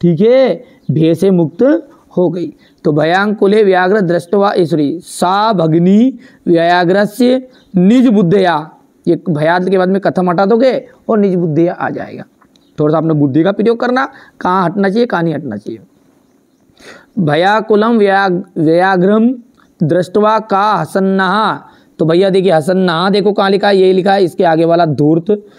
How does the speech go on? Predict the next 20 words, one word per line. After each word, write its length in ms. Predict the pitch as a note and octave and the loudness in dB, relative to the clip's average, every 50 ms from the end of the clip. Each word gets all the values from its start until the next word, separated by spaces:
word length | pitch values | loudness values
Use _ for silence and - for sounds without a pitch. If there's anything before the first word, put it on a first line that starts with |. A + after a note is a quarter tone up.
| _ _ _ - - | _ _ _ -6 -4
कस्सित 540 | F3+ E3 E3+ - - - A#3 A#3+ A#3 G#3+ | -4 -4 -6 -8 -4 -2 0 0 0 2
धूर्त 440 | G3+ E3 C#3 D#3 D#3 D#3+ D#3+ - - F#3+ | 0 0 2 2 0 0 0 -2 -4 -4
श्रृंगाला, 680 | - - - E3 D#3+ D#3+ D#3 D#3 D3+ D#3+ E3+ F3+ F#3 F3 - - - _ _ - - - - _ _ _ - | -4 -4 -6 -4 -4 -2 -2 -2 0 0 0 0 0 -2 -6 -10 -20 _ _ -20 -20 -20 -20 _ _ _ -6
ठीक 100 | F3 F3 | -2 0
है, 80 | F#3+ | 0
ये 180 | E3+ E3+ E3+ E3 | 0 0 0 -2
अपना 340 | E3+ - D#3 D3 - E3+ E3 | -2 -4 -6 -6 -6 -8 -8
आ 180 | - D#3 D3+ | -8 -8 -8
जाएगा 320 | D3 D#3 D3+ D3 D#3 E3 D#3 | -8 -8 -8 -8 -8 -8 -8
इसमें, 300 | C#3 - E3 F3 G#3+ C#4 - _ _ _ _ _ _ _ _ _ _ _ - | -8 -6 -6 -6 -6 -8 -10 _ _ _ _ _ _ _ _ _ _ _ -4
देख 140 | D3+ D3+ C3 | -4 -2 0
लो 120 | E3 E3 | 0 0
गौर 200 | D3+ D#3+ E3 D3+ | 0 0 0 0
से, 100 | C#3+ F3 G3 - _ _ _ _ _ _ _ _ _ - _ _ _ _ _ _ - | -2 -4 -6 -8 _ _ _ _ _ _ _ _ _ -20 _ _ _ _ _ _ -6
ठीक 120 | F3+ F3 | -2 0
है। 100 | A3+ G#3+ | 0 0
श्रृंगाल 720 | - - F#3+ F3 F#3 G3 F#3+ G3+ G#3 G#3+ A3 A3+ B3 B3+ D4 - - _ _ _ _ _ - | 0 -2 -2 -2 0 0 0 0 0 0 0 0 -2 -2 -4 -8 -16 _ _ _ _ _ -2
किम 200 | A#3 B3 C4 B3+ B3+ - - | 0 0 0 0 -2 -2 -4
आहा, 360 | G3 F#3 F#3+ A#3+ A#3+ G#3+ E3 A#2+ F#2+ - - _ _ _ _ _ _ _ _ _ _ _ _ _ _ _ _ _ _ _ _ _ _ _ _ _ _ _ _ _ _ _ _ _ _ _ _ _ _ - | -2 0 0 0 0 -2 -2 -4 -6 -10 -20 _ _ _ _ _ _ _ _ _ _ _ _ _ _ _ _ _ _ _ _ _ _ _ _ _ _ _ _ _ _ _ _ _ _ _ _ _ _ -4
किम 180 | - F3+ F#3+ G3 | -2 0 0 0